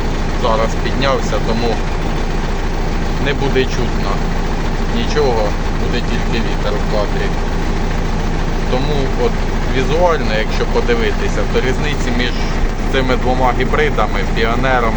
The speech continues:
та гібридом М, на даний час я не бачу взагалі ніякої.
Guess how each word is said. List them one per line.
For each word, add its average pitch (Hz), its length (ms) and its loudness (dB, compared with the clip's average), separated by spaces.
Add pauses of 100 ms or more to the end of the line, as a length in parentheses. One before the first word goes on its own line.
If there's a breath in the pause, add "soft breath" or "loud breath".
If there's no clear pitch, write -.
(120)
та 110 320 2 (680)
гібридом 123 500 2
М, 143 180 2 (440)
на 123 100 4
даний 113 400 0 (120)
час 104 140 2 (140)
я 143 140 2
не 123 100 0
бачу 113 320 2 (120)
взагалі 120 400 0 (120)
ніякої. 92 540 0